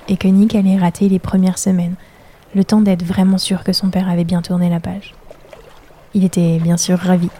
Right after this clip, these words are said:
de ses vacances prolongées. Au début, il partait tous les matins en courant vers la plage,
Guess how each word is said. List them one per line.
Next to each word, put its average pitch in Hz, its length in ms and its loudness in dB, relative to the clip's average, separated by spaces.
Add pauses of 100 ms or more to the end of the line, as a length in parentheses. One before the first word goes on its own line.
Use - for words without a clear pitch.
de 196 60 -2
ses 175 160 -4
vacances 190 300 -4
prolongées. 190 480 -6 (880)
Au 202 40 2
début, 180 320 0 (480)
il 196 100 0
partait 196 340 -4 (120)
tous 247 120 0
les 220 100 6
matins 196 260 2
en 190 100 4
courant 190 300 2
vers 185 160 0
la 180 100 0
plage, - 420 -6